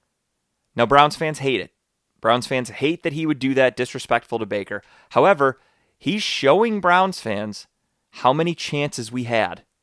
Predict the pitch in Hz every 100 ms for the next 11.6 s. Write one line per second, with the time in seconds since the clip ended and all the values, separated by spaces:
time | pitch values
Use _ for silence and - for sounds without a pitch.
0 | _ _ _ _ _ _ _ _ _ -
1 | 131 156 208 220 190 175 - 110 131 147
2 | - 147 117 120 117 113 110 113 113 -
3 | 113 107 104 - - - _ _ _ _
4 | _ _ - 151 - 151 135 117 117 -
5 | 127 113 - 107 98 - _ _ 113 117
6 | - 139 127 127 123 113 110 107 104 107
7 | 104 113 110 110 107 - 98 107 107 104
8 | 104 98 95 - _ _ _ _ - 110
9 | - - 123 196 185 175 151 147 - 143
10 | 123 - 120 117 113 117 - 110 113 113
11 | 110 104 98 - 95 98